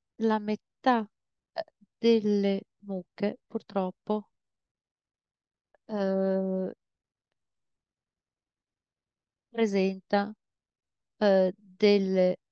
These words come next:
eh, problematiche legate ai capezzoli.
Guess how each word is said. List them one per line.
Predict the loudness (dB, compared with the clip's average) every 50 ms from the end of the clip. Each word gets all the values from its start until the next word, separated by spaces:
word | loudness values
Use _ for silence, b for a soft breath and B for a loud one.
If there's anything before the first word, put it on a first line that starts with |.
| _ _
eh, | 0 0 2 0 0 -2 -6 -10 -18 _ _ _ _ _ _ _ _ _ _ _ _ _ _ _ _ _ _ _ _ _ _ _ _ _ _ _ _ _ _ _ _ _ _ _ _ _ _ _ _
problematiche | -10 -8 -6 -4 -4 -2 -2 -2 -2 -4 -6 -6 -4 -2 -2
legate | -2 0 0 0 -2 -2 -4 -4 -2 -2 -2 -2 -4 -10 _ _ _ _ _
ai | 0 2 2 2
capezzoli. | 0 -4 -4 -2 -4 -4 -4 -8 -8 -6 -4 -4 -4 -6